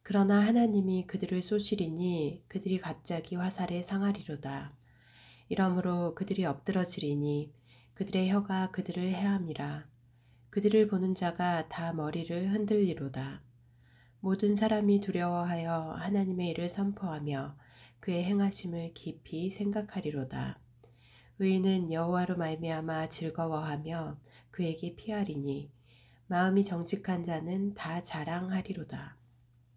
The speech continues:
육십오 장. 하나님이여, 찬송이 시온에서 주를 기다리오며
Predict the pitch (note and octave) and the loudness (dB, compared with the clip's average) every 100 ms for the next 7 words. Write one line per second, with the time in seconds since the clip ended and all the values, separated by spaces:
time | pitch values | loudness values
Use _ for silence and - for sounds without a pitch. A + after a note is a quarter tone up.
0 | _ _ _ _ _ - - - - - | _ _ _ _ _ -20 -20 -20 -10 -4
1 | F#3 - G3 D#3+ C#3+ C#3 C#3+ C#3+ _ _ | -4 -2 -2 -2 -6 -6 -6 -10 _ _
2 | _ _ _ _ _ A3 A3 G3+ F#3+ F#3 | _ _ _ _ _ 2 4 6 4 4
3 | F#3 E3+ - - - - A#3 A3 G#3+ G3+ | 2 2 -4 -14 -6 4 4 6 6 8
4 | G3+ G3+ A#3+ A3 F#3 E3 - D#3+ D#3 - | 8 8 10 10 8 4 2 2 0 0
5 | F3 E3+ - - D#3+ D#3 D3+ D#3 E3 F#3 | 2 2 2 0 2 2 2 4 4 2
6 | G3 | 0